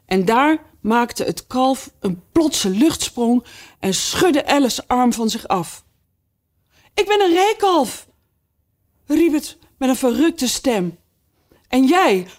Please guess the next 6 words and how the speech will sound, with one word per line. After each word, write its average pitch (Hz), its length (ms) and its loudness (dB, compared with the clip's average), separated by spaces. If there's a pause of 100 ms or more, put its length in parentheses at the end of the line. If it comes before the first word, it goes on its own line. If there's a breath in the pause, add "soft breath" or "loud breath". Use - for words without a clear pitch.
goeie 453 360 2
genade, 339 500 0
je 294 120 4
bent 381 180 0
een 403 160 0 (100)
mensenkind." 359 760 -2